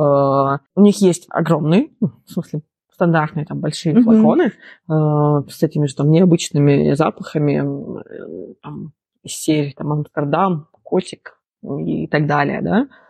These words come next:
Speaker 1: Э, но при этом они их прод-, они продают специально, сделали подарочные наборы по двадцать там, или шестнадцать мини-флакончиков,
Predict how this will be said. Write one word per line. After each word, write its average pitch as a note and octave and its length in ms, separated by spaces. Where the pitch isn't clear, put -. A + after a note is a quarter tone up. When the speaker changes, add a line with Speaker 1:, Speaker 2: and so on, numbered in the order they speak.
Speaker 1:
Э, D#3 200
но G#3+ 200
при A3+ 140
этом C#4 240
они F3+ 200
их - 100
прод-, E3+ 260
они G3 160
продают F3 360
специально, E3+ 500
сделали D#3+ 340
подарочные D#3+ 600
наборы E3+ 520
по D3 360
двадцать D3+ 380
там, - 180
или D3+ 120
шестнадцать D3+ 680
мини-флакончиков, D#3+ 1000